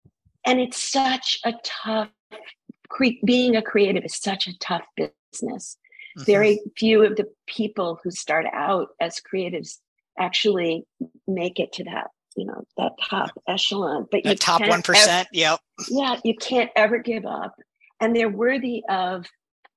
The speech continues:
Speaker 1: incubation support. And, um, you know, it, it's,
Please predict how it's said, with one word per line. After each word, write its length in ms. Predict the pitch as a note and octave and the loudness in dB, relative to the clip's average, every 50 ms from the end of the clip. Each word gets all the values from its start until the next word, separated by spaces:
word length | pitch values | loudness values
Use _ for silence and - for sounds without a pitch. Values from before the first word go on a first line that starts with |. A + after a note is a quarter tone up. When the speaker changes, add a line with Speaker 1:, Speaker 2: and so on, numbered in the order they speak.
| _ _ _ _ _ _ _ _ - | _ _ _ _ _ _ _ _ -4
Speaker 1:
incubation 680 | G#3 G3+ G3 G3+ G3 G3+ F3+ F#3+ F#3+ - - F#3+ F3+ | -4 -4 -2 -4 -4 -4 -4 -4 -2 -4 -4 -6 -6
support. 800 | - - - - - - - - F#3+ F#3 F3+ F3+ F3+ E3 - - - - _ _ _ _ _ _ _ _ _ _ _ | -8 -10 -12 -12 -12 -12 -8 -4 0 2 4 4 2 2 0 -6 -14 -20 _ _ _ _ _ _ _ _ _ _ _
And, 580 | - F#3+ F3 E3+ E3+ E3 E3+ E3 E3+ E3 F3 E3+ - - _ _ _ _ _ | 2 4 4 4 4 4 2 2 0 -2 -4 -6 -8 -14 _ _ _ _ _
um, 600 | - G3+ F#3 F3+ F3+ E3+ E3+ F3 - G#3+ G3+ - - _ - - _ _ _ _ _ _ _ - - - A3+ - _ | -2 -2 0 0 0 -2 -2 -2 -4 -4 -6 -6 -10 _ -20 -20 _ _ _ _ _ _ _ -16 -12 -12 -12 -6 _
you 180 | - F#3+ G#3+ A3+ | 0 2 2 2
know, 280 | G#3 F#3 G3 F3 - - - | 2 2 0 -2 -2 -4 -8
it, 120 | - - - _ _ _ _ | -10 -10 -10 _ _ _ _
it's, 380 | - A#3 A3 - - - - | 2 2 2 2 -2 -14 -16